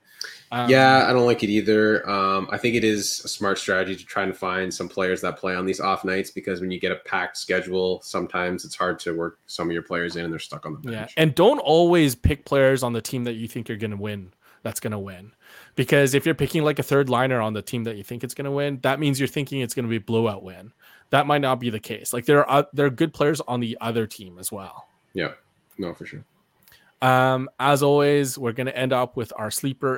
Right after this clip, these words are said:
Speaker 1: and keeper for week three. So, uh, why don't you go ahead and give me your sleeper and keeper?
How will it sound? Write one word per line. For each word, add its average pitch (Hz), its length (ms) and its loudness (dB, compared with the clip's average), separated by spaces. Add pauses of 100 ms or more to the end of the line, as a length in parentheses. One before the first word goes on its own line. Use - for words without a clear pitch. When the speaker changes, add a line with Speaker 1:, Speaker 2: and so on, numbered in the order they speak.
Speaker 1:
and 117 220 -6
keeper 170 520 -2
for 113 260 -6
week 131 260 -4
three. 151 480 -4
So, 117 460 -2 (440)
uh, 117 360 0
why 127 200 4
don't 147 180 0
you 131 120 -2
go 120 180 2
ahead 110 260 -2
and 107 140 -8
give 107 120 -6
me 107 80 -6
your 104 120 -8
sleeper 120 300 -6
and 104 140 -6
keeper? 95 380 -12